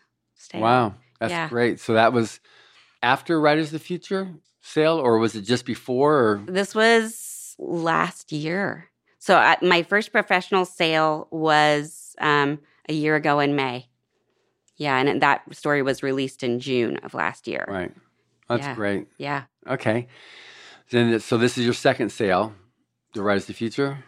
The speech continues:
Speaker 1: Um, I had a, like, a little short story to a, a
Speaker 2: Professional sale?
Speaker 1: Um, well, it's, I don't,
Speaker 2: That's
Speaker 1: it's
Speaker 2: eight
Speaker 1: not a
Speaker 2: cents a word or
Speaker 1: profession-, no, it's not a professional sale, I suppose, but
Speaker 2: I mean, it can be a sale, but in terms of qualifying for Writers of the Future, it's, it's three professional.
Speaker 1: No, I didn't have three professional <laughs> sales.
Speaker 2: Yeah.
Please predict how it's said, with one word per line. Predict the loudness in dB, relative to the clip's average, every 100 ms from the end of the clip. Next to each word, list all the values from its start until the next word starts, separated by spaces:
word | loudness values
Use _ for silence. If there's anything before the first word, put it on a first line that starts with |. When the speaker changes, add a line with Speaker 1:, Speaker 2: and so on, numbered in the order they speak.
| -2
Speaker 1:
Um, | 2 2 2
I | 0
had | 2 4 4 2 0
a, | 2 2 0
like, | -2
a | 0
little | 0 -2
short | -2 -4 -6
story | -4 -2 -2
to | -4 -2
a, | 0 0 -2 -6 _ _ -6
a | -4 -4
Speaker 2:
Professional | -4 0 0 2 0
sale? | 0 -2 -4 _
Speaker 1:
Um, | -4 -2 -4 -6 _
well, | 4 4
it's, | 6 2 -2 -20 -20 _ _ _ _ _ _ _ -20
I | -12
don't, | -6
Speaker 2:
That's | 0
Speaker 1:
it's | 2
Speaker 2:
eight |
Speaker 1:
not | 4 2
a |
Speaker 2:
cents | 2
a | 4
word |
or | 2
Speaker 1:
profession-, | 2 -2 2
no, | 6 6
it's | 6 4
not | 2
a |
professional | 0 0 -2 -2 -8
sale, | -8 -8 -8
I |
suppose, | -8 -10 -10 -6
but | -6 -6 -4
Speaker 2:
I |
mean, | -2
it |
can | 2
be | 2
a | 4
sale, | 4 4
but | 4
in | 2
terms | 0 0 2
of | 0 -2 -8
qualifying | 0 2 2 2 0
for | 2
Writers | 0 0
of | 0
the |
Future, | -2 0 0
it's, | -2 -4
it's | -8 -8
three | -12 -6 2 2 2
professional. | -4 -14 _ 0 0 -2 0
Speaker 1:
No, | 2
I | 2
didn't | 2 0
have | -2 -4
three | -6
professional | -6 -4 -2 2 2
<laughs> |
sales. | 4 2 2
Speaker 2:
Yeah. | 0 -2